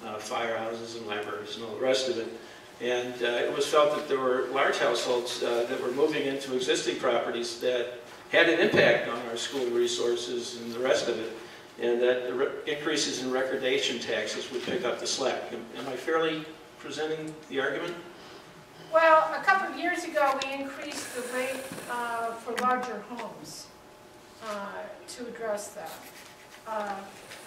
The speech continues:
Speaker 2: you know, uh, but as Sue says, I mean, there's only so much, you know, uh, i-, if, if properties don't sell, uh, you know, there's no,
Speaker 1: Right.
Speaker 2: you know,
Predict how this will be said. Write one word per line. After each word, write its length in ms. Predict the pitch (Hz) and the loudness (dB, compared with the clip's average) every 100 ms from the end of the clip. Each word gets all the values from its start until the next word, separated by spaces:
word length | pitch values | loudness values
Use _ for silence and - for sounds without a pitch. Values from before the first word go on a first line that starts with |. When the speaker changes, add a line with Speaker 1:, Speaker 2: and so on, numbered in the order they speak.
| - - | -4 -2
Speaker 2:
you 80 | 277 | -2
know, 340 | 269 233 233 - - | -4 -4 -6 -8 -10
uh, 300 | 269 240 214 - - - | -4 0 0 -2 -10 -10
but 260 | 262 214 - | -6 -6 -6
as 160 | 220 - | -6 -6
Sue 180 | - | -6
says, 560 | - - 370 - - - | -6 -2 0 0 -2 -8
I 80 | 233 | -8
mean, 240 | 233 214 208 - | -8 -8 -8 -8
there's 200 | 220 240 | -6 -4
only 320 | 220 214 202 | -6 -6 -8
so 260 | - 214 202 | -8 -6 -6
much, 340 | 226 - - - - - - - - - | -6 -8 -12 -14 -16 -20 -20 -20 -20 -12
you 80 | |
know, 120 | 220 190 - - - | -8 -8 -8 -12 -12
uh, 260 | 185 185 185 190 - - - - - - - - - - - - - - - - - 622 | -10 -8 -10 -12 -16 -18 -20 -20 -20 -20 -20 -20 -20 -20 -20 -20 -18 -18 -18 -20 -18 -10
i-, 40 | - - 480 | -8 -6 -4
if, 340 | - - - | -6 -6 -6
if 760 | - - 202 - - - - - | -6 -6 -10 -12 -12 -12 -12 -2
properties 500 | 294 285 269 240 208 | 0 0 0 -6 -4
don't 260 | 233 196 | -2 -2
sell, 540 | - 294 247 202 - - - - - - | -4 0 2 2 0 -4 -12 -12 -10 -4
uh, 300 | 214 208 196 196 - - | -2 -2 -2 -8 -12 -12
you 60 | 220 | -10
know, 80 | 196 | -8
there's 320 | 208 214 214 247 | -8 -8 -8 -6
no, 280 | 220 202 202 - - 349 - - | -4 -2 -4 -8 -10 -12 -12 -10
Speaker 1:
Right. 180 | 143 - - | -4 -2 -2
Speaker 2:
you 80 | |
know, 60 | 226 | -6